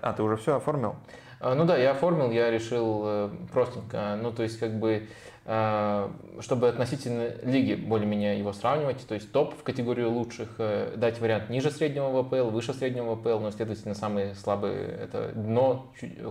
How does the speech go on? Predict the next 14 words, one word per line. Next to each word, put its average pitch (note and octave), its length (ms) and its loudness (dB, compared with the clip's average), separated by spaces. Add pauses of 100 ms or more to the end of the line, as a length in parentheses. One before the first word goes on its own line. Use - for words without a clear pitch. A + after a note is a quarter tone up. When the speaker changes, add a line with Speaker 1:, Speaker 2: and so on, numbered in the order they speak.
Speaker 2:
хуже, A2+ 440 -2 (180)
худший A2 460 -6 (320)
В G#2+ 140 -2
П A2+ 160 2
Л B2 120 6
в G2+ 100 -2
мире, A2+ 300 0
уже G#2 280 -2
сами G#2+ 320 -2
Speaker 1:
Мгм. A2 240 -2
Speaker 2:
ранжируйте, G#2+ 520 0
где G#2+ 120 2
Speaker 1:
Мгм. G#2+ 80 2
Speaker 2:
именно. G2+ 280 -2